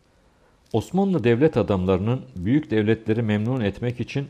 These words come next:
onlar tarafından hazırlanmış olan projeleri tatbik etmek hususunda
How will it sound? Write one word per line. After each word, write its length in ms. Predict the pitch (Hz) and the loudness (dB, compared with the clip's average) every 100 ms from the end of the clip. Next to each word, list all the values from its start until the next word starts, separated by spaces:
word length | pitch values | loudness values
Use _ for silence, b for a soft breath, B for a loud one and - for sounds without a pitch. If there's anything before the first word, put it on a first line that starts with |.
| - | -2
onlar 360 | 98 104 131 | 0 2 0
tarafından 480 | 135 110 101 104 113 | 0 0 -2 -2 -2
hazırlanmış 680 | 107 95 98 98 98 110 - | -2 -2 0 0 0 -2 -4
olan 280 | 98 98 95 | 0 0 -2
projeleri 640 | - 104 98 95 107 113 | 0 0 0 -2 -2 0
tatbik 420 | 101 95 147 127 | -2 0 -2 0
etmek 360 | 101 95 98 - | -2 -2 -4 -6
hususunda 680 | 92 95 - 95 82 110 | -4 -4 -4 -6 0 -2